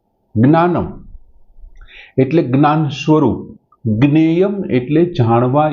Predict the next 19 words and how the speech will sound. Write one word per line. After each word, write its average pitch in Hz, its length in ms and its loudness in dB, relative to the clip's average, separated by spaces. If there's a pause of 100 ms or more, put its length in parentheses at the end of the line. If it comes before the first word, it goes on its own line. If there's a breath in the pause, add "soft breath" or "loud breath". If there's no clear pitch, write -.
યોગ્ય, 135 580 0 (140)
અને 113 180 2
જ્ઞાનગમ્યમ 127 1700 -2 (100)
એટલે 113 280 -2
તત્વજ્ઞાનથી 151 1700 -2 (100)
પ્રાપ્ત 170 440 -2
કરવા 147 400 0
યોગ્ય. 95 540 -2 (1300)
એક 117 180 -2
તો 92 240 -2
જ્ઞાન 110 320 0
સ્વરૂપ, 147 580 0 (480)
જાણવા 117 420 2
યોગ્ય 139 520 -2 (240)
અને 113 180 0
તત્વજ્ઞાનથી 117 1000 -2
પ્રાપ્ત 131 540 -2
કરવા 101 360 0
યોગ્ય. 95 540 0